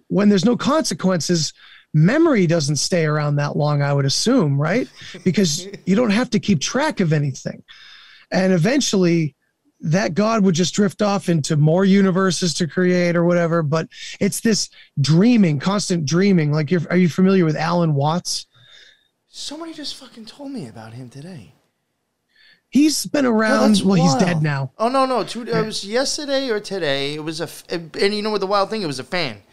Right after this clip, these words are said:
Speaker 2: I wish I could remember who it was 'cause I'd give him a shout out now, but it was recently
Speaker 1: Yeah,
Speaker 2: a
Speaker 1: Alan
Speaker 2: fan
Speaker 1: Watts.
Speaker 2: had asked me if, and I think sent me a link to something, and I just did not
Speaker 1: Check
Speaker 2: get
Speaker 1: it
Speaker 2: to
Speaker 1: out
Speaker 2: it.
Speaker 1: then.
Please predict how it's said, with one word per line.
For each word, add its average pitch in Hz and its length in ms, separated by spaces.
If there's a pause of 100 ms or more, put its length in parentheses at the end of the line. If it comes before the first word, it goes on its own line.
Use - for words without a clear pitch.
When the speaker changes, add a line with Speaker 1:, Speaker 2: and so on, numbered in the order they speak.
(280)
Speaker 2:
I - 40
wish 170 180
I 175 80
could 170 120
remember 156 260
who 156 140
it 143 40
was 151 240
'cause 135 160
I'd 131 120
give 139 100
him 131 140
a - 20
shout 135 260
out 123 200
now, 135 200
but 107 180
it - 540
was 139 160
recently 202 420
Speaker 1:
Yeah, 190 100
Speaker 2:
a - 20
Speaker 1:
Alan 175 160
Speaker 2:
fan 247 220
Speaker 1:
Watts. 165 120
Speaker 2:
had 185 160
asked 180 480
me 190 300
if, 165 200
and 165 200
I 151 140
think 247 240
sent 214 260
me 185 160
a 147 80
link 240 340
to 117 120
something, 101 420 (320)
and 127 80
I 143 60
just 156 180
did 190 100
not 180 180
Speaker 1:
Check 175 180
Speaker 2:
get 185 100
Speaker 1:
it 170 40
Speaker 2:
to 180 60
Speaker 1:
out 190 80
Speaker 2:
it. - 40
Speaker 1:
then. 139 280